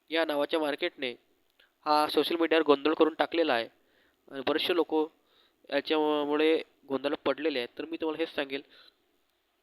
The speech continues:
अशा अफवांना बळी पडू नका विद्यार्थी मित्रांनो, अफवांना बळी पडू नका, ठीक आहे. आणि हे बघा, सर्व पहिले च्या-, खाली सबस्क्राईब करून टाका आणि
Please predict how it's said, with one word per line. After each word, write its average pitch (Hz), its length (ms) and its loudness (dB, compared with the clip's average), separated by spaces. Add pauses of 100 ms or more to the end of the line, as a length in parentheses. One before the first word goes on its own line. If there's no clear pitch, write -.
(100)
अशा 147 240 0
अफवांना 147 340 -2
बळी 147 200 0
पडू 147 260 0
नका 113 280 -4
विद्यार्थी 120 400 -6
मित्रांनो, 113 420 -6 (1040)
अफवांना 190 360 -2
बळी 202 180 0
पडू 196 220 -2
नका, 127 240 -12 (400)
ठीक 160 160 -4
आहे. 196 100 -2 (840)
आणि 180 240 0
हे 165 80 2
बघा, 123 240 -2 (840)
सर्व 156 160 -2
पहिले 170 220 -4
च्या-, 151 260 4
खाली 147 440 2
सबस्क्राईब 151 400 -2
करून 156 160 -2
टाका 143 260 -6
आणि 156 260 -10